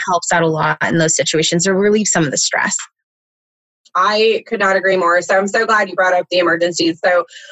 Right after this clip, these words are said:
Speaker 2: um, I have to say, I'm always in awe of Darden and how they handle disasters. Um, having at our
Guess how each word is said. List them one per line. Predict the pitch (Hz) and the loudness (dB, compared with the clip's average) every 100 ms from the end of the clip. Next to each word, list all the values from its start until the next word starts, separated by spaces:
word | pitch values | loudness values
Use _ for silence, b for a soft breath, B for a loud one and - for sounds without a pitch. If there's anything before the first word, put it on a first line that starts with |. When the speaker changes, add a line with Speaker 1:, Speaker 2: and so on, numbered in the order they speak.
| B | B
Speaker 2:
um, | - 226 208 190 175 180 - - _ _ _ _ _ _ _ _ - | -2 0 2 0 -4 -16 -18 -20 _ _ _ _ _ _ _ _ -4
I | 254 | 0
have | 285 | 0
to | 359 | 0
say, | 359 254 214 - | 0 0 0 0
I'm | 233 240 233 | 0 0 0
always | - 262 339 359 | 2 2 2 0
in | 277 | 0
awe | - 208 208 170 | 2 2 2 -2
of | 165 | -4
Darden | - 170 151 139 135 _ | -2 0 -2 -6 -18 _
and | 190 | -2
how | 196 214 | 0 2
they | 214 202 | 2 0
handle | 190 196 175 175 | 0 2 0 -2
disasters. | 175 165 151 156 - 117 - - - _ - | -2 0 0 0 -2 -4 -6 -12 -18 _ -4
Um, | - 185 170 175 | 0 0 -2 -4
having | 202 247 262 277 262 | -2 0 2 2 2
at | - 226 | 0 0
our | 220 214 208 | 2 2 0